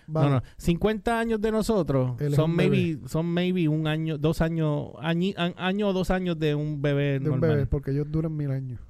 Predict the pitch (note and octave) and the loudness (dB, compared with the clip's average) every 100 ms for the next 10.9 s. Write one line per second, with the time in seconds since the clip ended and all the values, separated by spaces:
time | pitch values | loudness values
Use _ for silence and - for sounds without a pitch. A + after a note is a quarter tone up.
0 | - B2 A#2+ G#2+ - C3+ E3 F#3 F#3 F3+ | -4 0 0 0 -6 -2 0 0 0 0
1 | F3 D#3+ A2 G#2+ C#3 C#3+ C#3+ B2 D3 D3 | 2 2 0 -4 -6 -6 -6 -2 0 2
2 | C#3 D3 E3+ F3+ G3 G3+ G3 G3 F#3+ F#3 | 2 2 2 2 2 2 2 2 0 0
3 | F3+ D#3 D3 C3 B2+ B2+ C3 C3+ E3 D#3+ | 0 -2 -2 0 0 0 -2 0 0 0
4 | D#3 D3+ C#3+ - - - C3 C#3+ C#3+ D3 | 0 0 -4 -10 -14 -12 -6 -4 -2 0
5 | C#3+ C3+ C3 - C3+ B2 - E3 C#3 C3+ | 0 -2 -4 -2 -2 -2 -8 -10 -8 -2
6 | C#3+ D3 D3+ C#3+ B2 B2 - A#2+ A#2 A#2 | 0 2 2 4 2 0 -4 -4 -2 0
7 | B2+ C#3+ D3+ D3+ B2+ B2 B2+ B2 A#2+ A#2+ | 2 2 2 0 -2 -4 -4 -4 -4 -4
8 | B2 G#2+ G#2 G#2 A2+ A#2 B2+ A#2+ A#2 A#2+ | -6 -6 -6 -8 -6 -4 -4 -4 -4 -4
9 | A#2 A#2 A2+ A#2 A2+ - C#3 C3 A#2 - | -4 -4 -4 -6 -12 -12 -6 -6 -6 -8
10 | C3 B2 - C#3 C#3 C#3 B2 - | -8 -8 -6 -4 -2 -2 -2 -4